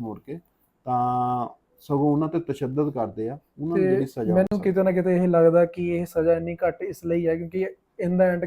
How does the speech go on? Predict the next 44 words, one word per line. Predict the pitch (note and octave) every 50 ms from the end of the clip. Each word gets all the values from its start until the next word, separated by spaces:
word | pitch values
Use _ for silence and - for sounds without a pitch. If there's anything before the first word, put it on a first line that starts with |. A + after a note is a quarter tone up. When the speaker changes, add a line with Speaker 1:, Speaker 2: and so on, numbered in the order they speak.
| F3+ -
Speaker 2:
ਖਿਆਲ | - - D#3+ D#3 D#3 E3
ਤਾਂ | D#3+ - F3 E3+ E3+ E3+ E3+ F3+ - _ _ _ _ _ _ _ _ _ _ _ -
ਉਹ | F3+ F3
ਬੱਚਿਆਂ | E3 E3+ E3+ - F3+ F3 E3+
ਨੇ | F3+ E3+
ਹੀ | D#3+ F3 F3+
ਰੱਖਣਾ | E3+ D#3+ - - D3+ D3 C#3+
ਹੈ। | D3 D#3+ - _ _ _ _ _ _ _ - _ - B2
Speaker 1:
ਹਾਂ, | B2+ C#3+ C#3+ C#3 C3 A#2+ G#2 G2+ G#2+ A2 _ _ _ _ _ _ _ _ _ _ _ -
ਇਹ | - E3 F3+ F#3+ - - F3+
ਇੰਨੀ | F3 F#3+ G3+ G#3+ G#3
ਕੁ | G#3+ G3+
ਸਜ਼ਾ | - F#3+ E3 E3 E3+
ਵੀ | E3+ F#3 F#3+
ਬਹੁਤ | D#3+ D3 C3+ C#3 D#3 E3 -
ਸਜ਼ਾ | - C#3 A#2+ A2 A2 A2 A2 A2 B2
ਆ, | D#3+
Speaker 2:
ਹਮ। | E3+ _ _ - D#3+ D#3 D3+
Speaker 1:
ਕਿਉਂਕਿ | D#3 D#3+ E3+ E3 G3
ਪ੍ਰਾਪਰਟੀ | F#3 F#3+ E3+ D3+ D3 C#3+ C#3+ - F3 F3 F#3+ F#3+
ਦਾ | F#3 F#3
ਮਾਮਲਾ | F3+ E3+ D#3 C#3+ C#3 D3 D3+ D#3+ D#3+
ਹੈਗਾ | D#3 D3+ D#3 E3+ F3 E3+
ਆ, |
ਪ੍ਰਾਪਰਟੀ | E3+ - D3+ C#3 C3+ - - F3 E3+ F#3 F#3 F3+
ਉਹਦੇ | F3 E3 E3 E3+ F3+ F3+
ਕੋਲੋਂ, | F3+ F3 E3 D#3+ E3 D#3+ - _ _ _ _ _ -
ਇਹ, | C#3 C#3+ C#3+ C#3 - -
ਉਹਨੇ | E3 E3+ F#3 F#3+
ਅਫੈਂਸ | F3+ F#3 F3+ D#3 D#3+ E3 -
ਕੀ | F3 F3+ F#3+ F#3
ਕੀਤਾ? | F3 F#3 F3+ - F#3 F3+
ਪ੍ਰਾਪਰਟੀ | F3+ F3+ D#3 C#3+ C#3+ - E3 E3 - F#3+ F#3+
ਲੈ | F#3 E3+ D3+
ਲਈ | D3+ D#3 D#3+ E3
ਆਪਣੇ | E3 D#3 - D#3+ D#3+
ਮਾਂ-ਬਾਪ | D#3+ D#3 D#3 D3+ D3 D#3 D#3 D3+ D3
ਦੀ, | D3+ E3
ਆਪਣੀ | D#3+ D3+ D3+ - D#3+ D#3+
ਮਾਂ-ਬਾਪ | D#3+ D3 C#3 C3+ C#3 C#3+ C#3+ C#3+
ਦੀ | D#3 D3
ਸੇਵਾ | - - C3+ B2 B2 C3+ C3
ਨਹੀਂ | A#2+ A#2 B2+ C#3 -
ਕੀਤੀ। | - B2 - _ A2 A2